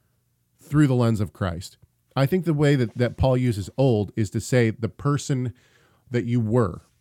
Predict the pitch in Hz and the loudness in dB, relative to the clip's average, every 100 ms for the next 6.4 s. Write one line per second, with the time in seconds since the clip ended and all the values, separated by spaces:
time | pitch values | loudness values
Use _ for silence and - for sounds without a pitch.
0 | _ _ _ _ _ 120 - 143 147 143 | _ _ _ _ _ -8 0 0 2 0
1 | 127 117 - - 120 - 127 131 127 104 | 2 0 0 0 -2 0 0 0 0 0
2 | 120 107 85 - 104 123 120 123 113 92 | 0 0 -2 -6 -4 -2 0 0 0 0
3 | 110 - 104 104 - 98 95 - 104 98 | -2 0 0 0 -2 -4 -4 -10 -6 0
4 | 120 120 131 123 117 117 107 104 101 - | 0 0 0 0 0 0 0 -2 -6 -4
5 | 107 98 - 110 90 82 - 113 107 131 | -4 -4 -2 -2 -2 -6 -2 0 0 0
6 | 120 - 123 110 | 0 2 2 2